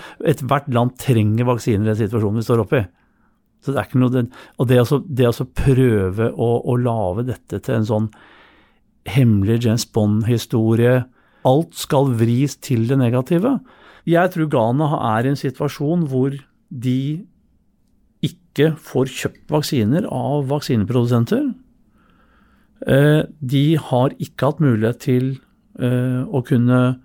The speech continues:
betale store summer, forhåndsbetale det for å sikre seg vaksiner. Det har E U gjort, og det har amerikanerne gjort, det ser vi Canada har gjort.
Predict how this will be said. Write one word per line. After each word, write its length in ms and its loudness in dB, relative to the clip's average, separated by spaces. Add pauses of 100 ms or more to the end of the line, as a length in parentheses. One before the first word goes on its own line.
(580)
betale 480 0
store 640 -2
summer, 540 2 (1000)
forhåndsbetale 960 0
det 160 2
for 260 -2
å 60 -2
sikre 420 -6
seg 160 2
vaksiner. 480 0
Det 200 2
har 320 0
E 220 0
U 140 2
gjort, 240 -2
og 80 -2
det 80 -2
har 80 -2
amerikanerne 560 -2
gjort, 120 -6
det 140 -4
ser 140 0
vi 80 -4
Canada 460 -2
har 80 2
gjort. 300 -6